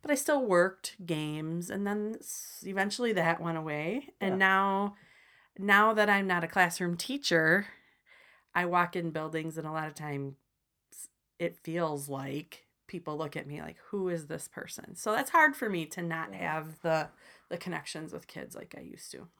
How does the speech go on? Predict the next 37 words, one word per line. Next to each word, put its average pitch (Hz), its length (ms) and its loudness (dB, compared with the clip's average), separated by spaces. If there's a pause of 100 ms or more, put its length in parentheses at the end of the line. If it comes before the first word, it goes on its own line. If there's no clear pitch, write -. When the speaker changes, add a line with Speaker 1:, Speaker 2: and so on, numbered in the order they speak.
Speaker 2:
Yeah, 98 260 -20
I 110 60 -10
think, 135 360 -8
I 117 80 -2
think 113 180 -8
my 104 200 -4
biggest 90 400 -6
struggle 76 500 -8
with 76 220 -10 (960)
teaching 131 440 -6
and 101 140 -8
coaching 85 540 -8 (1000)
was 117 160 -6
just 156 240 -8 (120)
departmentalizing 104 1040 0
my 80 200 -6
brain 85 720 -10 (840)
in 104 180 -4
the 92 100 -2
day. 69 540 -8 (220)
Speaker 1:
Mm-hmm. 170 320 -10 (440)
Speaker 2:
Um, 92 540 2
I 104 120 6
would 104 140 4
find 104 340 0
myself 95 500 0
thinking 107 320 -4
about 92 260 0
coaching 135 460 -4
when 101 140 -2
I 90 80 -6
needed 92 280 -4
to 95 40 -6
be 92 100 -4
thinking 87 360 -10
about 85 240 -4
teaching, 190 520 -4